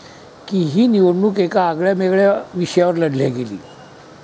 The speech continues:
विकासाचा मुद्दा घेऊन दोन हजार चौदाला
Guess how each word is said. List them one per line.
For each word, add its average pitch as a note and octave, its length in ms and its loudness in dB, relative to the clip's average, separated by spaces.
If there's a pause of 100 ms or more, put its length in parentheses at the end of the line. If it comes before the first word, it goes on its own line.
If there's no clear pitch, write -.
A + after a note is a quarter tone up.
(720)
विकासाचा G#3 800 0
मुद्दा G3 400 0
घेऊन D#3+ 380 2 (1080)
दोन G3 360 2
हजार F3+ 320 0
चौदाला E3+ 680 0